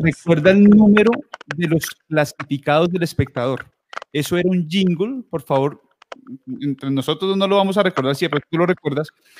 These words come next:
a ver si alguien se acuerda del número de teléfono de los clasificados del Espectador. Eso es en los años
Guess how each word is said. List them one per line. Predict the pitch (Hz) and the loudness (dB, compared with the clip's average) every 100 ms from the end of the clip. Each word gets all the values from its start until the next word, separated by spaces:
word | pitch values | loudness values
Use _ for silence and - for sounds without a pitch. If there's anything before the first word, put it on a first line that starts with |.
| - - | -14 0
a | 147 | 2
ver | 151 | 2
si | - - 190 | 0 0 2
alguien | 185 175 196 | 2 0 -4
se | - 156 | -2 -4
acuerda | - 151 147 180 | -2 -4 -2 0
del | 165 | 0
número | 135 143 180 202 220 226 | 0 0 0 0 2 2
de | 202 | 2
teléfono | - 131 151 165 190 196 | 0 -4 -4 -4 -4 -2
de | |
los | 170 - | -4 -4
clasificados | 143 131 123 - 139 | -6 -6 -6 -4 -4
del | 165 165 | -4 -6
Espectador. | - - - 120 135 185 _ _ _ _ _ - | -8 -12 -6 -2 -2 -4 _ _ _ _ _ -6
Eso | 123 151 | -2 -2
es | 165 | 0
en | 202 | 0
los | 190 139 | 2 0
años | 160 | -2